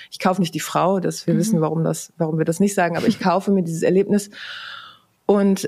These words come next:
Speaker 1: das ist für Frauen, also in diesem, in dieser Vorstellung, ich leg Geld auf den Tisch, um Sex zu haben,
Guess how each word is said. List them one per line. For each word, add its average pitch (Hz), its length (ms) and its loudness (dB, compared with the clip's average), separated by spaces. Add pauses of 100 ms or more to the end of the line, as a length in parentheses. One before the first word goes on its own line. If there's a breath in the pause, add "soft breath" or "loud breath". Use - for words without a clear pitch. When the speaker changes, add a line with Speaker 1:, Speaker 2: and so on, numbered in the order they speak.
Speaker 1:
das 185 200 2
ist - 180 -2
für 214 100 4
Frauen, 208 640 0
also 190 200 2
in 190 120 4
diesem, 185 300 2
in 185 100 2
dieser 180 140 2
Vorstellung, 208 500 0
ich 190 140 -2
leg 190 200 2
Geld 208 440 2
auf 208 180 0
den 196 200 2
Tisch, - 440 0
um 208 140 4
Sex - 440 -2
zu 180 180 0
haben, 156 440 0